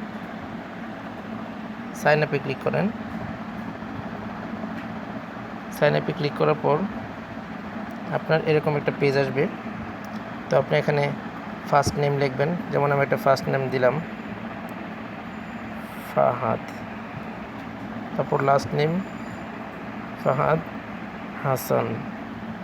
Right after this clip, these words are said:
আপনার ইমেইল অ্যাড্রেস, আপনি এখানে যে কোনো একটা ইমেইল অ্যাড্রেস দেন। আহ, যেমন আমি একটা ইমেইল অ্যাড্রেস দিলাম ফাহাদ টু জিরো টু at the rate gmail dot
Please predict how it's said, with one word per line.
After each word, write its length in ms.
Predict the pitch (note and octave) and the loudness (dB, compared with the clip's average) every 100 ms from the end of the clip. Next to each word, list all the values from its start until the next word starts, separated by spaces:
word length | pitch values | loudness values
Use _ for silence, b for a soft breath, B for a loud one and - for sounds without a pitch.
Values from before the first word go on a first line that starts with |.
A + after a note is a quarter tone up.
| - - - - | -8 -10 -10 -4
আপনার 280 | D3 - D#3 | -4 -2 0
ইমেইল 240 | D#3+ D#3 D3+ | 4 6 6
অ্যাড্রেস, 340 | C#3 C#3+ C#3+ | 4 2 2
আপনি 220 | C3+ C#3+ | 2 2
এখানে 280 | C#3 D3 C#3+ | 2 4 4
যে 140 | C#3 | 4
কোনো 160 | C#3+ C#3+ | 4 4
একটা 160 | C3+ D3 | 4 2
ইমেইল 160 | D3 | 4
অ্যাড্রেস 280 | C#3 C3 B2+ | 2 2 0
দেন। 160 | B2+ C3 | 2 0
আহ, 1400 | D#3 - - - - - - - C3+ C3+ B2+ B2+ B2+ D#3+ | 0 -8 -10 -10 -10 -10 -10 -6 0 2 4 4 0 2
যেমন 200 | C#3+ C#3+ | 4 6
আমি 180 | C#3 C#3 | 4 4
একটা 220 | C3+ C#3 | 2 2
ইমেইল 140 | C3 | 2
অ্যাড্রেস 280 | C3 C3 B2 | 2 2 0
দিলাম 220 | B2 B2 B2+ C#3 - - - | 4 4 4 0 -8 -8 2
ফাহাদ 520 | - B2+ A#2+ A#2 B2 - - - - - - - - - - - - - - - - - | 4 4 2 2 2 -2 -6 -8 -8 -8 -8 -8 -8 -8 -10 -10 -10 -10 -8 -8 -6 -2
টু 140 | C#2 B2+ | -2 -2
জিরো 220 | C3+ C3 - | -2 -2 -2
টু 280 | - C#3 D#3 - - - - | -2 0 0 -2 -8 -8 -6
at 160 | - - | -6 -4
the 40 | |
rate 340 | - D2 D2+ - - - - - - - - F#2+ B2+ | 0 0 -2 -6 -8 -8 -10 -8 -8 -8 -6 -6 -2
gmail 520 | B2+ B2+ B2+ B2+ C3 | -2 0 0 0 2
dot 200 | B2 - | 2 2